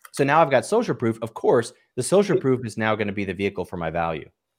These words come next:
Speaker 2: Here's another piece to that to kinda soften it. The, the sheep are where it's safe.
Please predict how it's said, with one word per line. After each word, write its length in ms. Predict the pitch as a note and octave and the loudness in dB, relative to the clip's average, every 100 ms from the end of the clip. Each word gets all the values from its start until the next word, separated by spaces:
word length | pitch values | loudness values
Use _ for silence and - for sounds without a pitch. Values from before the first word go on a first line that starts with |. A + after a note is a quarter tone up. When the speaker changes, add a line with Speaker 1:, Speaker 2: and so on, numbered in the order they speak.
| _ | _
Speaker 2:
Here's 260 | - G3 A3 | -8 -6 -2
another 240 | E3 C3+ | -2 -2
piece 260 | - E3 - | -4 -10 -8
to 80 | D3+ | -2
that 260 | A#2+ G#2+ | 0 -2
to 80 | - | -6
kinda 200 | - C3+ | -8 -6
soften 460 | A2+ B2 A#2+ A#2+ A2+ | -2 2 2 0 -6
it. 220 | G2 F#2+ _ _ _ | -8 -10 _ _ _
The, 160 | C#3 - - _ _ _ _ _ | -10 -10 -14 _ _ _ _ _
the 80 | D3 | -6
sheep 520 | - - G#3+ B3+ - _ - | -4 -2 -2 -2 -6 _ -2
are 200 | C3+ C#3 | -2 0
where 340 | C3+ D#3+ F3 | 2 4 4
it's 160 | A2+ - | 0 0
safe. 840 | - - C3+ A3 - - - | 0 0 0 0 -2 -8 -16